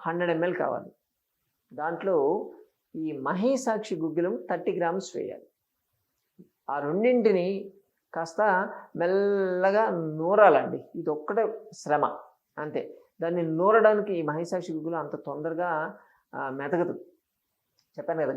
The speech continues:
గమ్లాగా ఉంటుంది, డ్రై అయిపోయి ఉంటుంది. దాన్ని బాగా నూరడానికి ఈ పత్రం లాంటిది కావాలి ఈజీగా. ఈజీగా నూరుతుంది. దాంతో అయితే దంచి ఫస్ట్ మెల్లగా దంచి మిక్సీల్లో గ్రైండర్లో రాదు, చాలా కష్టం అది. ఆ,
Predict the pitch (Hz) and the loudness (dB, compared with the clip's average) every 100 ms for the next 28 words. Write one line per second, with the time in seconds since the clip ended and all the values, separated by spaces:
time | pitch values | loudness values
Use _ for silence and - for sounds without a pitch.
0 | 139 143 147 156 135 135 131 131 135 127 | -2 0 0 0 -2 -4 -6 -6 -4 -2
1 | 131 135 135 131 127 127 131 135 135 135 | -2 -2 -2 -4 -6 -6 -8 -6 -8 -8
2 | 139 _ _ _ - - 202 185 165 185 | -12 _ _ _ -10 -4 -2 0 2 4
3 | 175 170 170 190 - - _ 165 160 156 | 4 2 -2 -4 -4 -10 _ -8 -4 -2
4 | 180 185 170 170 165 156 156 160 135 139 | 0 2 2 2 0 4 6 4 2 -4
5 | 127 120 113 _ _ - 117 123 - - | -6 -8 -12 _ _ -20 -18 -16 -18 -8
6 | 147 185 202 160 139 135 127 135 135 139 | -2 4 4 4 0 -2 -4 -6 -4 -6
7 | 135 120 139 139 135 - 170 151 147 151 | -6 -6 -6 -8 -10 -8 -6 -6 -8 -8
8 | 139 135 151 147 135 135 131 156 - _ | -4 -2 -2 -2 -2 -6 -8 -12 -12 _
9 | _ - 156 - - 202 190 185 180 165 | _ -12 -12 -12 -8 -2 2 2 4 4
10 | 170 170 175 151 143 156 - - _ - | 4 4 4 6 6 6 0 -10 _ -8
11 | 139 151 147 - 127 - _ _ 135 123 | -4 0 -2 -2 -12 -16 _ _ -12 -12
12 | - _ - 131 | -16 _ -12 -6